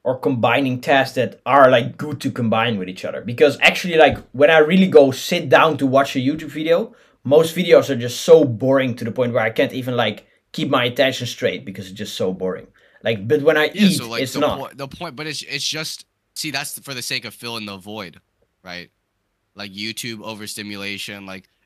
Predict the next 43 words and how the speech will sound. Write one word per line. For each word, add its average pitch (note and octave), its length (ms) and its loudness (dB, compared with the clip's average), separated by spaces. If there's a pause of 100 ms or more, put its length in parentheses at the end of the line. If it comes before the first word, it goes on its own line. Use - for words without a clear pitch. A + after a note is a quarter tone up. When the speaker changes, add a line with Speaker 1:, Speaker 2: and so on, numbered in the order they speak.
Speaker 2:
hey, C3+ 140 -8
look, D3 240 -10
I, C#3+ 240 -8
I F3+ 140 -8
still, A3+ 380 -12
I'm D#3+ 140 -10
still F#3 300 -10
actively D3 400 -12
working C3 300 -16
on A2 100 -10
that G2 140 -14
too. D3+ 140 -10
I'm A2 100 -12
not A#2+ 180 -10
gonna, G#2 180 -16 (160)
like, F#2 280 -18
you F#2+ 80 -20
know, D#2 100 -20 (420)
be G#2 80 -20
like, E2+ 200 -18
"Oh, A2+ 140 -10
that's G2+ 180 -14
really G#2 180 -16
bad," G#2+ 280 -10
but F2+ 140 -20 (320)
I D3 120 -8
do F3 160 -12
it E3 60 -12
sometimes D3 440 -10
too, G#3+ 200 -8
and C#3+ 140 -10
I A2 120 -8
catch D#3 340 -10
myself, G2+ 400 -14
and G2+ 100 -18
I'm G2+ 60 -16
like, F#2+ 260 -16 (280)
"Shit, - 380 -8 (440)
like, G#2 300 -10 (340)
that's B2+ 340 -10
not B2+ 220 -10
good," C3+ 320 -12
'cause C3+ 180 -16